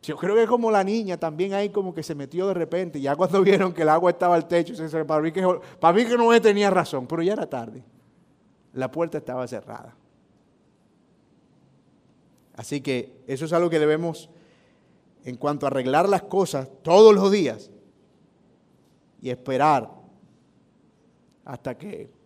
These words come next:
el momento llegue. Quinto, esto no debe llevarnos a abandonar nuestras labores y atemorizarnos como hacen algunos. No se trata ahora de renunciar a todo para encerrarme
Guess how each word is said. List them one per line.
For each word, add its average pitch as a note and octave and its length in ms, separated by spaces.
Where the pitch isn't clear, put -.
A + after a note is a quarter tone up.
el A#2+ 120
momento D#3 360
llegue. B2 300
Quinto, C#3 420
esto A#2 240
no D3+ 120
debe D#3+ 180
llevarnos C#3 640
a B2 60
abandonar B2 540
nuestras C#3 360
labores D3 520
y B2+ 60
atemorizarnos B2 840
como B2 260
hacen C3+ 220
algunos. C3+ 480
No B2 220
se E3+ 120
trata D3+ 300
ahora C#3+ 720
de A#2+ 80
renunciar A#2+ 560
a D#3+ 100
todo D3 360
para A#2+ 160
encerrarme C#3 800